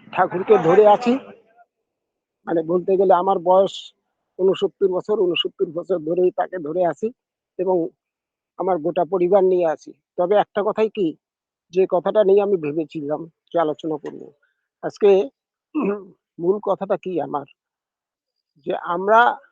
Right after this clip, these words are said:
তাকে ভালোবাসি। ভালোবাসা তো না, কার কিছু না করলে, তার জন্য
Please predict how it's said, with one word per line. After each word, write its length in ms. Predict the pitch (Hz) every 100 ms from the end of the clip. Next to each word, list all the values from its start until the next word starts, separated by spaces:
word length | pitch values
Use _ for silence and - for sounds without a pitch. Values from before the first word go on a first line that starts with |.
| _ _ _ _ _ _ _ _ _ _ _ _ _ _ -
তাকে 240 | 220 247
ভালোবাসি। 540 | 185 147 151 - - - _ _ _ _ _ _ _ _ _ _ _ _ _ _ _ _ _ 156
ভালোবাসা 800 | - 175 202 226 - 254 262 247 - _ _ _ _ _ _ _ _ _ _ _ -
তো 100 | 220 220 - - _ _ _ _ _ _ _ _ _ _ _
না, 260 | 175 180 214
কার 240 | 214 190 240 - -
কিছু 280 | 220 240 214
না 200 | 214 208
করলে, 380 | 254 247 170 127 - _ _ _ _ _ _ _ _ _ _ -
তার 180 | 190
জন্য 200 | 190 240